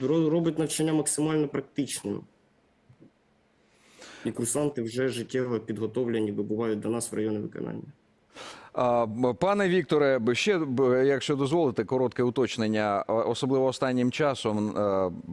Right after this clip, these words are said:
Speaker 2: б-, пишуть, е, в, в різних пабліках, що нерідко, е, б-, дронарі змушені, е, вступати, е, в контактні стрілецькі бої в силу об'єктивних обставин. Е, чи ось, е, м, ще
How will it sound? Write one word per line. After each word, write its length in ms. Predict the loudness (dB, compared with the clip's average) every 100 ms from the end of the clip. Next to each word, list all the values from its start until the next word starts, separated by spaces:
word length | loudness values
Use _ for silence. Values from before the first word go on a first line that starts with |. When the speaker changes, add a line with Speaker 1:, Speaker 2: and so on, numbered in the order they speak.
| -8
Speaker 2:
б-, 100 | -6 -6 -10 -20 _ _ _ _ _
пишуть, 540 | -2 -2 -4 -6 -8 -4
е, 20 |
в, 240 | -2 -2 -4 -6
в 60 | -2
різних 360 | 0 0 -2 0
пабліках, 600 | 0 2 0 0 -2 -4
що 240 | -2 -2 0
нерідко, 680 | 2 2 0 -2 -2 -2 -2 -8 -18 -4
е, 200 | 0 0
б-, 140 | 0
дронарі 720 | 0 2 2 2 2 2 0 0
змушені, 1040 | -2 0 2 2 2 0 0 0 0 0 -4 -16 _
е, 40 | -4
вступати, 680 | -2 0 0 2 0 2 2
е, 300 | 4 2 2
в 100 | 0
контактні 600 | -2 2 0 0 -2 -2
стрілецькі 680 | 0 2 2 2 0 -4
бої 320 | 0 2 2
в 60 | -2
силу 280 | 0 2 4
об'єктивних 680 | 4 0 2 2 2 0 -2
обставин. 580 | -2 0 2 2 0 0
Е, 340 | 2 4 2 0
чи 260 | 0 0 0 -14 0
ось, 320 | 2 2 2
е, 120 | 4
м, 600 | 4 2 0 2 2 2
ще 280 | 0 0